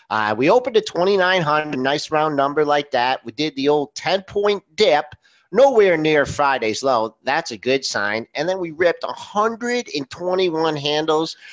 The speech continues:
pre-market high thirty twenty-one. I do have so, a weekly level, folks. We're only gonna talk about weekly and monthly levels 'cause who can talk about daily levels in this environment? That's thirty forty on the upside.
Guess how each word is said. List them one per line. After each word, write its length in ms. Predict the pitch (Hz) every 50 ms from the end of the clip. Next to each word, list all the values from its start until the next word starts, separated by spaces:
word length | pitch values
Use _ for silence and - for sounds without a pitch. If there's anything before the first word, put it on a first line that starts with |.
| - - - _ -
pre-market 680 | - 185 233 262 254 233 214 214 208 196 - 190 165
high 260 | 175 170 165 175 175
thirty 560 | 170 - - - - 196 202 220 214 226 214 180
twenty-one. 920 | - - - 185 185 185 180 170 143 131 139 151 156 160 165 170 170 170 _ _ _ _ _ _
I 120 | - - 254
do 220 | 247 - 240 254
have 320 | 233 220 214 202 196 175 -
so, 240 | - 160 147 - -
a 80 | 143
weekly 500 | 127 123 123 147 190 226 220 - 202 196
level, 320 | 165 160 160 160 151 151 143
folks. 320 | - - 151 147 135 -
We're 80 | 180 202
only 160 | 208 196 180
gonna 140 | 151 139 127
talk 260 | - - 143 139 -
about 380 | 127 113 117 107 123 139 123 127
weekly 400 | 160 202 220 185 - 170 160 143
and 100 | 123 117
monthly 380 | 127 143 147 143 - - 107
levels 400 | 98 101 104 104 98 107 101 -
'cause 260 | - 104 92 - - - -
who 120 | - 196
can 120 | - - 104
talk 220 | - - 117 - -
about 280 | 98 98 95 90 - -
daily 320 | 120 123 123 113 107 101
levels 400 | 95 98 98 92 92 95 - -
in 80 | 92 104
this 180 | 110 107 -
environment? 560 | 98 85 87 98 101 98 104 113 117 123 131 143
That's 260 | 175 226 - - -
thirty 340 | - 208 208 208 190 185 170
forty 480 | - - - 151 151 147 139 135 123
on 120 | 117 113 113
the 120 | 107 107
upside. 520 | 107 113 - - - 120 110 107 107 104